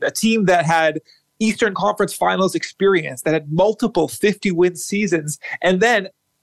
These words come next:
I think, I can't remember the timeline exactly. I believe it was after he was hired. They, they, they acquire Kawhi Leonard in the offseason. They get an absolute juggernaut of a team in his, in his first year. It depends on where he goes. Now, lessons learned. I,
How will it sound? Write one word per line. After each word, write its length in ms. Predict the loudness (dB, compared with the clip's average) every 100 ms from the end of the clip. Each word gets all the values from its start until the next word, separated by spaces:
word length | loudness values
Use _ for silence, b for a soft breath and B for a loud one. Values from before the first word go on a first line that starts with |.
| -4
I 80 |
think, 260 | 0 0 -2
I 40 | -2
can't 160 | 0
remember 240 | 0 0 -2
the 20 |
timeline 400 | -2 -2 0 0
exactly. 460 | 0 0 0 2 2
I 40 |
believe 320 | 4 2 2
it 60 | 2
was 180 | 2 0
after 340 | -2 -2 -4
he 100 | -2
was 160 | -2 -2
hired. 480 | 0 2 2 -2 -6 _ _ _ -2
They, 140 | -2 -2
they, 140 | -2 0
they 140 | 2 2
acquire 380 | 2 2 2 0
Kawhi 400 | -2 0 2 2
Leonard 360 | 2 0 -2
in 120 | -4
the 120 | -2 0
offseason. 640 | 2 -2 -4 -4 -2 -2
They 100 | 0
get 160 | 0 0
an 60 |
absolute 500 | 0 -2 -2 0 0 -2 -8
juggernaut 600 | 0 2 2 2 0 0
of 120 | 0
a 40 | -2
team 340 | -2 -2 -2 -2
in 80 |
his, 240 | -2 -4 -6 B B B
in 120 | -2 0
his 160 | 0
first 380 | 0 2 2 2
year. 180 | 0 0
It 100 | 0
depends 580 | -4 -4 -2 0 0 0
on 180 | 2 2
where 200 | 2 2
he 100 | 0
goes. 460 | 2 2 0 -4
Now, 260 | 0 0 0 _ _ _ _ _ _ _
lessons 480 | 0 2 2 -4 -4
learned. 340 | 0 0 0 -4 _
I, 160 | 0 0